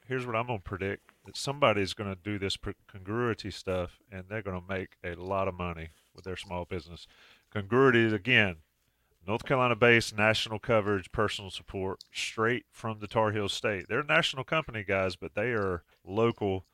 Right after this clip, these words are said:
folks, and they wanted to reach out to Inside Carolina people, so they wanted to be a part of this podcast, and that's what they've done. The people at Congruity are obsessed with customer service. They handle all your H R and payroll needs, so you can grow your business. They handle your people.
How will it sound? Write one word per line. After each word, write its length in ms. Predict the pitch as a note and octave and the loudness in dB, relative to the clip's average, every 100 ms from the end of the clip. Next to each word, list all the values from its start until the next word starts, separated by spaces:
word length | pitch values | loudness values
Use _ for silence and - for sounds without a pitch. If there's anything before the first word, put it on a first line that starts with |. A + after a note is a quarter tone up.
| _ _ _ _ _ _ _ _ | _ _ _ _ _ _ _ _
folks, 420 | _ G#2+ F#2+ - F#2+ | _ 0 0 -2 -8
and 120 | F#2 | -4
they 80 | A2+ | -2
wanted 260 | C#3+ C#3 | 0 0
to 100 | - | 0
reach 280 | G#2+ B2+ - | 0 2 4
out 220 | B2+ A#2 | 4 4
to 60 | A2 | 2
Inside 360 | A2+ - G#2+ G2+ | -4 0 -2 0
Carolina 320 | A#2 A2 G#2 | -2 -2 -2
people, 320 | A2 G2+ G2 | -4 -4 -6
so 140 | - | -4
they 100 | G2 | -4
wanted 220 | G2+ A2 G2+ | -4 -4 -6
to 60 | |
be 120 | G2 | -2
a 60 | G#2 | -2
part 240 | - G#2 | 0 -2
of 80 | G2+ | -2
this 160 | F#2+ - | -4 -2
podcast, 560 | G#2 G2 - G2 F#2+ | 0 0 -2 -4 -4
and 80 | G2 | -6
that's 180 | G2 - | -6 -6
what 100 | F#2+ | -6
they've 160 | F#2+ E2+ | -8 -4
done. 360 | G2+ F#2+ F2+ - _ _ _ | -2 -2 -4 -10 _ _ _
The 60 | - | -6
people 280 | - C3+ B2+ | -2 0 0
at 120 | G#2+ | 0
Congruity 500 | G#2+ G2 A#2 A2 G2 | -6 -4 0 2 2
are 80 | F2 | 0
obsessed 580 | E2+ - - B2 A#2+ A2+ | -2 -2 2 4 4 0
with 120 | G#2 | -2
customer 400 | A#2+ G#2+ A2 F#2+ | -2 -2 -4 -6
service. 580 | - A2 F#2 F#2 - - _ _ _ | -2 0 0 -2 -6 -12 _ _ _
They 80 | G2 | -2
handle 300 | G#2+ G#2+ F2+ | 0 0 0
all 240 | - A2+ | 2 4
your 180 | B2+ G#2 | 4 2
H 220 | G#2+ A2 | 2 2
R 220 | A#2+ G#2+ G2+ | 2 2 0
and 80 | |
payroll 400 | F#2 A2 G#2 G#2 | 0 0 2 0
needs, 340 | G2 G#2+ G#2 F2+ | 0 0 0 0
so 100 | G2+ | -2
you 200 | F#2 C3 | -2 -4
can 160 | D3 | -4
grow 200 | A#2 B2+ | 0 2
your 180 | B2 A2+ | 4 2
business. 420 | F#2 B2+ A#2+ B2 | 2 2 0 -4
They 140 | - G2+ | -2 -2
handle 280 | A2+ G#2 G2+ | -2 -4 -6
your 120 | F#2 | -4
people. 420 | - C#3+ - F2 | -2 -4 -6 -18